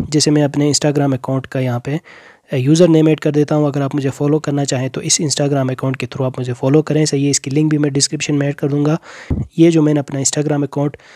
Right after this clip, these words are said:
अ, ऐड किया हुआ है, इस तरह आप टेक्स्ट ऐड कर सकते हो। फिर उस टेक्स्ट को भी आप फर्दर एडिट कर सकते हो। टेक्स्ट एडिट करने के लिए फिर नीचे देखें, बहुत सारे कलर्स हैं, बहुत सारे फ़ॉन्ट्स हैं। आप फ़ॉन्ट्स इंपोर्ट भी कर सकते हो इस पेज में, यहाँ इंपोर्ट जो ऑप्शन है इस पर क्लिक करके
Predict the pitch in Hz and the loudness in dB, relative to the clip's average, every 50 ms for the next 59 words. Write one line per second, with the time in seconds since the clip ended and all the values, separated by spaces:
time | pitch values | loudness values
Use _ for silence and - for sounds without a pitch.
0 | - - _ _ _ _ _ - 143 135 - - 160 170 165 160 - 151 139 135 | -20 -20 _ _ _ _ _ -4 -4 -2 2 4 4 4 4 4 2 0 2 2
1 | 135 139 151 160 - - - - - - 403 233 160 - 175 165 151 151 - 180 | 2 2 0 0 -2 -4 -6 -8 -10 -4 -2 0 2 4 4 4 4 2 2 2
2 | 175 - - 151 139 - - 117 - - 123 123 - 135 123 - 165 165 156 - | 2 2 2 0 0 -2 -4 -6 -6 -6 -6 -8 -10 -10 -6 -2 0 0 0 2
3 | - 180 175 - - - 160 143 151 143 131 - - 156 151 139 143 135 135 135 | 0 0 0 0 -2 -2 -2 0 0 0 0 0 0 0 2 0 -2 -2 -2 -2
4 | 143 170 - - 151 - - 147 127 - - 147 151 156 - - - - - _ | -4 -4 -4 -4 -2 -2 -2 -2 -4 -2 0 0 0 0 -2 -8 -18 -20 -20 _
5 | _ _ - 170 165 - - 160 143 151 151 - - 156 143 143 139 139 139 131 | _ _ 0 0 2 4 2 2 2 2 0 0 0 0 0 0 -2 -2 -4 -4
6 | 131 - 151 139 147 143 131 - 143 139 127 - - 151 160 165 - - - - | -2 -2 -2 0 0 2 2 2 0 0 0 -2 0 0 0 0 -2 -6 -10 -12
7 | _ - - - - - - _ _ _ _ - 151 143 - 147 139 135 127 - | _ -20 -20 -20 -20 -20 -20 _ _ _ _ 0 0 2 2 0 0 -2 0 2
8 | 165 160 175 175 160 - 165 160 160 156 143 139 135 - - 135 131 127 - - | 4 4 4 4 4 2 2 2 2 2 2 0 -2 -2 -4 -4 -4 -4 -2 0
9 | 151 160 165 160 - - 160 160 160 143 135 - - 147 139 135 - - 143 131 | 2 2 2 2 2 2 0 0 0 -2 -4 -4 -4 -4 -4 -2 -4 -4 -6 -2
10 | - 156 160 160 151 156 - - 143 - - 143 - - - 143 147 - - - | 2 2 2 4 2 0 -2 -2 -2 -2 -4 -4 -4 -4 -2 -2 -2 -2 -2 0
11 | 156 151 147 147 156 151 151 147 135 131 135 127 123 - 156 156 147 151 147 131 | 0 0 0 0 0 2 2 2 0 0 -2 -4 0 2 2 4 4 2 0 0
12 | - - 147 143 143 - - 135 - 139 147 147 - 139 127 - 151 | -2 -2 -2 -2 -2 -4 -6 -8 -6 -6 -6 -4 -6 -6 -4 -2 -4